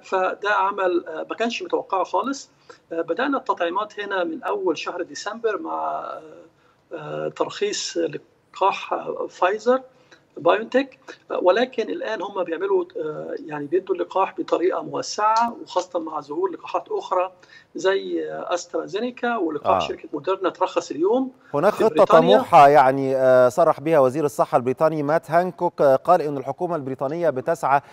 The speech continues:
Speaker 2: آه، للوصول لمائتي ألف تطعيم بلقاح، آه، أكسفورد أسترازينيكا في اليوم الواحد. ما مدى إمكانية تنفيذ ذلك؟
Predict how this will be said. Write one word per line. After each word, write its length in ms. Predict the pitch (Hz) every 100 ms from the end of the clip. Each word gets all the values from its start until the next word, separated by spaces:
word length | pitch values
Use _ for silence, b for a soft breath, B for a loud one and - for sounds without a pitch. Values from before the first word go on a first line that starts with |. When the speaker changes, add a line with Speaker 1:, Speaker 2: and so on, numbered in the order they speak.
| B -
Speaker 2:
آه، 180 | 123 123
للوصول 1200 | 131 160 180 175 127 120 127 170 180 170 160
لمائتي 800 | 151 165 151 147 120 - 190 165
ألف 140 | 185 -
تطعيم 680 | 160 - 143 170 196 127 95 b -
بلقاح، 640 | 135 127 - 160 160 -
آه، 240 | 127 120 -
أكسفورد 500 | 165 - 147 120 104
أسترازينيكا 880 | 135 139 135 110 151 180 - 180 - _
في 340 | 196 220 -
اليوم 420 | 143 143 180 190 156
الواحد. 600 | 143 151 147 - 107 85 b b
ما 220 | 135 180
مدى 260 | 196 208 190 160
إمكانية 400 | 135 143 160 170
تنفيذ 420 | - 131 123 160
ذلك؟ 380 | 123 135 117 90